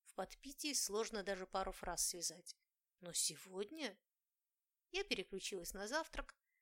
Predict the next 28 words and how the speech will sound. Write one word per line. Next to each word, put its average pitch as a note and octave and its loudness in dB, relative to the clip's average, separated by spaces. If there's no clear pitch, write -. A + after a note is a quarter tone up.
решив, G4+ 4
что A#3+ 2
о G#3 0
поведении A3 0
Майка G3 0
можно A#3+ 0
поразмыслить F#3 -2
и F#3 -4
попозже. E3 -4
А G3+ 2
вот F3 -4
кашу - 0
лучше G3 -2
есть F3+ -4
горячей. E3+ -6
Спора, F#4+ 4
работая F3+ 2
ложкой, C4+ 0
попутно E4+ 0
осматривалась. E3+ -2
В A#3 -4
основном A#3 4
народ G#3 0
уже G#3 -2
поел G#3 0
и F#3+ -6
вяло G3 2
расходился, F#3 0